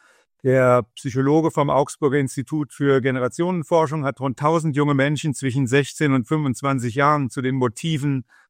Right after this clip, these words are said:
ihrer Wahlentscheidung befragt. Herzlich willkommen, Herr Maaß.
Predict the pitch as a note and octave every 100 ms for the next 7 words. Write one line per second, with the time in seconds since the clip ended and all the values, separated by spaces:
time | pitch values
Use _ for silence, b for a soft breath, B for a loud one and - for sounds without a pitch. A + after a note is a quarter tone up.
0 | _ - C3+ C#3 A#2+ C#3+ D#3+ B2+ - A#2+
1 | A#2 A2 A2 - G#2 G#2 _ _ _ _
2 | _ - E3 - F3 E3 D3 C#3 B2+ A#2+
3 | A#2 - D#3+ D#3+ A2+ - -